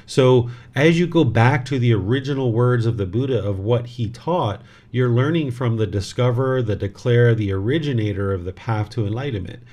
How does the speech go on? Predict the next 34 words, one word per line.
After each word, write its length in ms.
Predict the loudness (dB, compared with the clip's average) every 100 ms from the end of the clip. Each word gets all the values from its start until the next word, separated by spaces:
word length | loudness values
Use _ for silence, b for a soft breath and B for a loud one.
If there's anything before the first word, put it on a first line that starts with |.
| B B
Because 460 | -4 2 2 2 -2 B B B
a 140 | -4
Buddha 260 | 2 2 4
is 200 | 0 0
going 240 | -2 -2
to 80 | -2
get 240 | -2 -4
to 160 | -2 -2
enlightenment 580 | 0 0 2 0 -2 -4
by 200 | -2 0
themselves 640 | 0 -2 0 2 2 -2
without 300 | -6 -6 -6
the 120 | -4
help 220 | -2 -2
of 140 | -2 -2
any 180 | -2 -4
teachers 520 | -4 -6 -2 -2 0
or 100 | 0
any 160 | -2
guides. 500 | -2 -2 0 0 0
So 120 | 0 0
their 160 | 0
wisdom 480 | 0 0 0 2 0
of 100 | 0
how 140 | 0
to 100 | 0
get 220 | 0 -2 -2
to 160 | 0
enlightenment 480 | 0 0 0 -2 -4
is 140 | -6
very 280 | -4 -2 -2
deep 420 | -4 -4 -4 -4
and 160 | -2 -2
profound, 720 | -2 -4 -2 -2 0 -2 -6